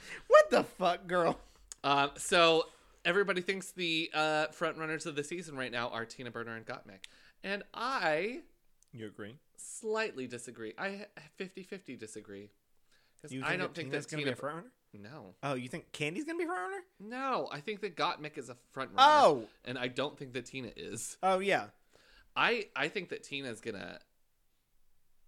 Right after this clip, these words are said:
Speaker 2: she's gonna rub somebody the wrong way, and something's gonna happen in the show
Speaker 1: Oh,
Speaker 2: where
Speaker 1: absolutely.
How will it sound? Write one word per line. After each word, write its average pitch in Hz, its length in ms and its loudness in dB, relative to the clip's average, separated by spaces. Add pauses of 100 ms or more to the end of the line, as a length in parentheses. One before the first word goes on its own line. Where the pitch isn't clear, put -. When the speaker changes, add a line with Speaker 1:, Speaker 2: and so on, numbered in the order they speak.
(540)
Speaker 2:
she's 151 300 -8
gonna 104 300 -6 (520)
rub 113 460 -4
somebody 131 360 -6
the 117 100 -6
wrong 113 320 -6
way, 110 400 -6 (380)
and 113 160 -10
something's 127 380 -10
gonna 110 160 -10
happen 110 400 -10
in 98 100 -10
the 95 80 -12
show 92 500 -8
Speaker 1:
Oh, 208 80 6
Speaker 2:
where 208 80 4
Speaker 1:
absolutely. 202 540 -4